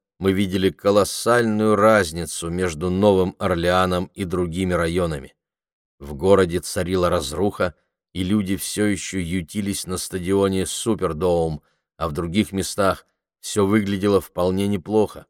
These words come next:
В пригородах были открыты рестораны "Макдональдс" и "Арбис", как будто ураган прошёл в тысячи километров оттуда. Честно говоря, я тоже оказался подвержен своего рода окопной психологии.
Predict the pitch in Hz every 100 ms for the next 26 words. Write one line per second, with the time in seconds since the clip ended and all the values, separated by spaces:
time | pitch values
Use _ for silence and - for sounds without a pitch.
0 | _ _ _ _ _ - 92 107 98 98
1 | 95 87 87 95 92 - 98 98 92 87
2 | - 92 92 90 87 85 80 101 104 95
3 | 82 - - - 95 90 - 104 95 73
4 | - - - _ _ _ _ _ 82 78
5 | 90 78 85 85 90 92 87 76 82 -
6 | 98 90 - 104 - 90 - 85 90 95
7 | 104 98 73 85 87 76 - 76 58 _
8 | _ _ _ _ _ _ _ _ _ _
9 | _ - 127 123 123 120 127 127 123 120
10 | - 143 90 87 87 80 92 87 - 85
11 | 92 82 92 90 87 90 - 90 92 95
12 | 95 90 87 - _ _ - 107 - 107
13 | 92 98 95 - 92 - 101 113 85 65
14 | 60